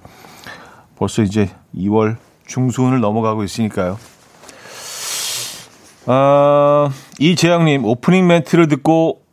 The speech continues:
"지는 것이 결국에는 이기는 것이다"라는 말이 떠오르네요. 감정을 조절한다는 측면에서요. 하셨습니다. 그쵸. 어릴 때는 이해 안 되는 그런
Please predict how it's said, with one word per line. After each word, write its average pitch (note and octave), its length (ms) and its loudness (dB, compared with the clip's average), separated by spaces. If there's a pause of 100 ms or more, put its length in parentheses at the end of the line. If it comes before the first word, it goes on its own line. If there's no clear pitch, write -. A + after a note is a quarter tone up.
(600)
"지는 F3+ 400 2
것이 F3 280 2
결국에는 C#3+ 500 2
이기는 C3 400 2
것이다"라는 A#2 680 0
말이 G#2 340 2
떠오르네요. G#2 760 -4 (440)
감정을 B2+ 540 0
조절한다는 B2 680 0
측면에서요. A#2 800 -4
하셨습니다. E2 560 -14 (2500)
그쵸. - 260 -6
어릴 A#2 280 0
때는 D#3+ 220 0
이해 C3+ 180 2
안 G#2+ 200 0
되는 C3+ 600 0 (180)
그런 A#2 420 -2